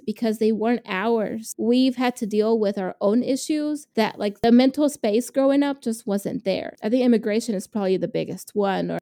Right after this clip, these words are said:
issues that were very specific to us as a Mexican first generation person that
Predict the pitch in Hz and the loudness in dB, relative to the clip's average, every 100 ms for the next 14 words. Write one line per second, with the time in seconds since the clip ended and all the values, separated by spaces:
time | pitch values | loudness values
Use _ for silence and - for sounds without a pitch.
0 | - 214 202 254 226 214 220 - _ _ | -2 -2 0 -2 2 0 -2 -10 _ _
1 | 202 190 180 196 196 190 190 185 - _ | -2 0 -2 -2 0 0 0 -2 -6 _
2 | 220 233 240 240 233 190 202 202 202 190 | 0 4 4 2 -2 -8 -4 -2 -2 -4
3 | - 190 185 190 240 269 - - _ - | -4 -4 0 0 0 -4 -10 -20 _ -2
4 | 196 190 202 - - _ _ _ - 190 | 0 0 -2 -6 -20 _ _ _ -6 -2
5 | 202 196 - 202 - 180 185 208 190 - | 0 0 -2 -6 -4 -4 -4 -4 -6 -4
6 | 175 170 165 - 185 214 180 - 240 262 | -4 -2 -6 -6 -6 -4 -4 -2 -2 -2
7 | 247 _ 208 196 185 196 - | -4 _ 2 2 2 -4 -10